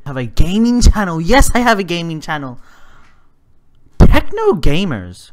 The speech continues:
Oh, <gasps> pretty close, pretty close. But does he have ten million? There's no way. I don't even know who this guy is.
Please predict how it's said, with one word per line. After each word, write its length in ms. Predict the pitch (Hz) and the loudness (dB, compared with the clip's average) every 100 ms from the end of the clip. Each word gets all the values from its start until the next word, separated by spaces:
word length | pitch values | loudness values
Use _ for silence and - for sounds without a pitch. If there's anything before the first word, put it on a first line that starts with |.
| - 220 | -16 -6
Oh, 520 | 254 233 202 143 123 | -2 -2 -2 -6 -6
<gasps> 60 | - | 4
pretty 240 | 202 233 | 6 6
close, 380 | 220 190 196 - | 4 4 2 2
pretty 260 | - 196 233 | 2 2 2
close. 580 | 190 139 190 - - - - - - | 0 -2 -2 -6 -6 -8 -10 -18 -10
But 200 | 113 120 | -8 -2
does 160 | 131 120 | -2 -2
he 60 | |
have 100 | 131 | -2
ten 220 | - 123 | 0 0
million? 280 | 110 151 95 | -4 -10 -10
There's 140 | 101 117 | -10 -10
no 140 | 143 | -10
way. 180 | 160 - | -10 -10
I 60 | 131 | -6
don't 160 | 208 | -4
even 140 | 180 139 | -4 -6
know 80 | |
who 100 | 131 | -6
this 160 | 120 101 | -6 -8
guy 160 | 87 92 | -10 -12
is. 200 | 156 | -6